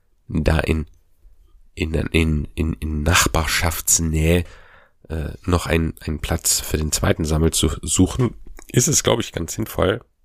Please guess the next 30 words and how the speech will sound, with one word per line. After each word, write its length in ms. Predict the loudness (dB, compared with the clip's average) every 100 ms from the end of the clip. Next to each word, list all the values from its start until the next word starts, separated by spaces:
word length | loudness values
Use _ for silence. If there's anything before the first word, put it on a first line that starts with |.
| _ -8
Es, 200 | -4 -6 _ _ _ _ -8
äh, 260 | -2 -2 -2
ist 160 | 0
einfach 320 | 0 0 -2
leichter 460 | 0 2 2 2 0
für 140 | 0
dein 200 | 0 0
Gehirn, 360 | -2 2 2 2 -4 -14 -12 -16 -20 -20 _ _ _ _ _ _ _ _ _ -6
dann 400 | 0 0 0 -4 -4
diese 300 | 0 2 4
Sammelbücher, 840 | 4 4 4 4 2 2 2 0 -6 _ -4
äh, 160 | -2
zu 160 | 2 4
finden, 420 | 4 2 0 -2
wenn 140 | -2
sie 240 | -2 -4 -6 -12 _ _ _
enger 280 | -8 -4 -4
beieinander 460 | -4 -6 -4 -6 -6
liegen. 280 | -8 -10 -2
Aber 180 | 4 4
es 120 | 4
muss 160 | 0 -4
nicht 160 | -6
unbedingt 300 | -6 -8 -8
sein. 220 | -8 -4
Also, 280 | 2 2 2 -6 -14 -16 -16 -18 -18 -2
lass 320 | 2 2 2
deine 220 | -2 -2
Fantasie 400 | -2 -2 -2 -2
spielen, 560 | -2 -2 2 4 4